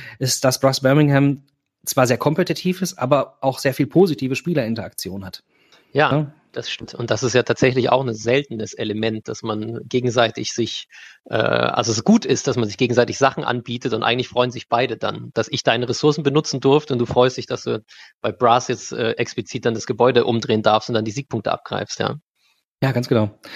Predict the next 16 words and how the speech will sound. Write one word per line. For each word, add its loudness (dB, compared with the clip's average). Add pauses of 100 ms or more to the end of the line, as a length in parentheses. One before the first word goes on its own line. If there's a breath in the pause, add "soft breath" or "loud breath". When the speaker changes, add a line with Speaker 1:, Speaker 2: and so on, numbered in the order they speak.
(160 loud breath)
Speaker 1:
Das -6
war 4
vielleicht 6
auch 6
einer 6
der 6
Gründe, 6
warum 2
ich 4
unbedingt 4
das -4
neue 4
Anno 6
nochmal 0
anschauen 0
sollte. -2